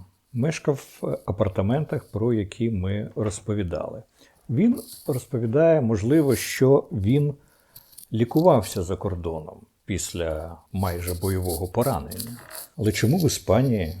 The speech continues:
В Одесі непоганий військовий шпиталь,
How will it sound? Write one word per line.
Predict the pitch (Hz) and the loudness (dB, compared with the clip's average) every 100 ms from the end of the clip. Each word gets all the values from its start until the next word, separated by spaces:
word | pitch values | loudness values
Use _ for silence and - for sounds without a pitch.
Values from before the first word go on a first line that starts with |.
| - | -10
В | - 95 104 | -6 0 2
Одесі | 110 113 123 175 113 | 2 4 4 4 2
непоганий | 101 98 120 156 123 | 2 2 2 2 2
військовий | 85 85 - 117 131 | 0 -4 2 4 4
шпиталь, | 95 - - 92 - 98 | 0 -4 -6 -4 0 0